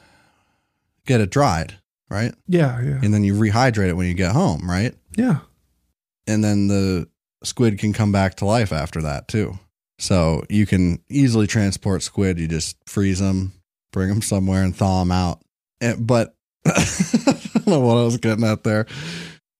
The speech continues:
Speaker 1: I, I got a squid moistener. So what, for whatever reason you need to get that squid moist again, whether it's, you know, to bring it back to life or just to make it wet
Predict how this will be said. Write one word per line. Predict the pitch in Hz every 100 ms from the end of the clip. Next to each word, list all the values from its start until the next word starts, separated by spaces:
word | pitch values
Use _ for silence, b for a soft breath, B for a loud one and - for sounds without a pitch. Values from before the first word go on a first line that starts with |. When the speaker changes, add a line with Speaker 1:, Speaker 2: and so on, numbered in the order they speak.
| - 156 180
Speaker 1:
I, | 180 180
I | 196
got | 214 185
a |
squid | - 170 151
moistener. | 113 104 90 92 80 90
So | 127
what, | 127 147
for | 165 165
whatever | 190 190 160
reason | 151 151 139 127
you | 127
need | 123 120
to |
get | 113 113
that | 110 101
squid | - - 110 104
moist | 107 107 -
again, | 113 113
whether | 107 101 98 98
it's, | 95 - - -
you | 113
know, | 98 87 85 -
to | - 90
bring | 95 107
it | 98
back | 98 95
to | 92
life | 98 101 98
or | 95
just | 92 90
to | 98
make | 92 90
it | 87 82 -
wet | 104 101 101 95